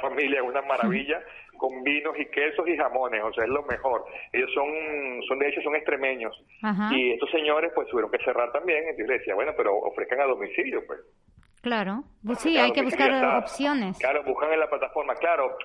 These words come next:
Speaker 1: no es, no es la solución definitiva, pero al final, Ana, lo que hizo, eh, lo que ha hecho la pandemia es acelerar lo que ya venía. El
Speaker 2: Mm.
Speaker 1: trabajo telemático ya estaba previsto.
Speaker 2: Ya.
Speaker 1: Ya estaba previsto. O sea, esto, la te-, el avance de la tecnología. Ahora, para cualquier cosa tiene que usar la tecnología.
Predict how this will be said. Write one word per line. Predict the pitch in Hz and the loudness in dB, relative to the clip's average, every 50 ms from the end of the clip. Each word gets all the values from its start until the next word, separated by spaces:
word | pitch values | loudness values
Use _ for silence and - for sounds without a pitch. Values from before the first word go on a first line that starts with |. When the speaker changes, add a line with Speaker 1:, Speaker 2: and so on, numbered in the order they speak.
| - - | -10 -6
Speaker 1:
no | 131 123 123 | -2 0 0
es, | 123 123 127 | 0 0 -2
no | 127 131 | -2 0
es | 127 127 | 0 2
la | 151 160 160 - | 0 0 0 0
solución | 180 170 151 135 - - 139 131 139 | 0 0 0 0 0 -2 -2 -2 -2
definitiva, | 147 151 - - 165 147 - - 143 156 170 165 | -4 -6 -6 -4 -4 -4 -2 -2 0 0 0 0
pero | 160 127 113 - - - - - - _ _ | -2 -2 -2 -4 -8 -14 -20 -20 -20 _ _
al | - 98 - | -4 -4 -2
final, | - - 104 104 113 123 131 | -4 -4 -2 -2 -2 0 2
Ana, | 131 139 147 151 | 2 2 2 0
lo | 147 131 117 | -2 -2 -2
que | - 107 104 | 0 0 0
hizo, | 98 - - 127 - - | 0 0 -2 -4 -2 -2
eh, | - 110 - | -2 -2 -2
lo | - 107 - | -4 -6 -4
que | - 107 | -2 0
ha | 107 113 | 0 0
hecho | 120 117 - 156 147 | 0 -2 -2 -2 -2
la | 143 135 | -2 -2
pandemia | - 127 113 110 113 117 127 135 131 139 135 | -2 -2 -4 -2 -4 -4 -4 -4 -4 -4 -4
es | - | -4
acelerar | - - 139 127 117 110 104 104 110 127 | -4 -6 -4 0 0 0 2 2 0 0
lo | 139 160 160 - | 0 -2 -4 -4
que | 139 117 | -4 -2
ya | 107 104 98 | 0 0 -2
venía. | 95 92 92 98 117 139 127 104 90 82 - - _ _ _ _ - 226 220 | -2 -4 -8 -6 -6 -4 -4 -4 -4 -6 -10 -14 _ _ _ _ -8 -4 -4
El | 104 98 | -2 0
Speaker 2:
Mm. | |
Speaker 1:
trabajo | - 104 104 104 117 120 120 | 0 0 -2 -2 -2 -2 -2
telemático | 143 135 127 117 120 120 120 120 - - 160 | -2 -2 -2 0 0 0 0 0 -2 0 0
ya | 143 - | 0 0
estaba | - - 110 107 107 | 0 -2 -2 -2 0
previsto. | - 104 - - 120 127 - - - 82 - - - - | 0 0 0 0 -2 -2 -4 -6 -10 -10 -10 -10 -10 -8
Speaker 2:
Ya. | 208 196 190 190 180 180 - - _ _ _ _ - - - - - - - _ _ _ - | -6 -4 -4 -4 -6 -8 -12 -18 _ _ _ _ -20 -20 -20 -20 -20 -20 -20 _ _ _ -14
Speaker 1:
Ya | - - | -14 -4
estaba | - 98 85 - | -2 -2 -2 0
previsto. | 80 80 82 107 - - - | -2 -4 -4 -6 -6 -6 -10
O | - | -8
sea, | - 85 82 | -6 -4 -2
esto, | - 104 92 - - 127 127 143 - - - - - - - | -2 -2 -4 -4 -2 -2 -2 -2 -2 -6 -10 -14 -16 -8 -4
la | - 120 117 | -4 -4 -2
te-, | - 135 - 156 | -2 -2 0 0
el | 123 117 | 0 2
avance | 117 117 113 113 - | 2 2 0 0 0
de | - 143 | -2 -2
la | 147 135 | -2 -2
tecnología. | - 123 113 107 101 101 101 92 117 131 117 | -2 -2 -4 -2 -2 -2 0 0 2 2 2
Ahora, | 107 113 123 | 2 0 0
para | - 131 120 110 - | -2 -2 -2 -2 -4
cualquier | - 107 98 - 113 107 - | -4 -6 -4 -4 -4 -4 -4
cosa | - 120 127 127 139 156 | -2 -2 -2 -2 -2 -2
tiene | - 147 135 123 | -2 -2 -2 -2
que | 131 | -2
usar | 113 - 117 107 | -2 0 0 -2
la | 113 | -2
tecnología. | - 113 107 98 87 87 85 - 113 117 95 82 - | -2 -4 -4 -4 -4 -4 -4 -2 -2 -2 -2 -2 -6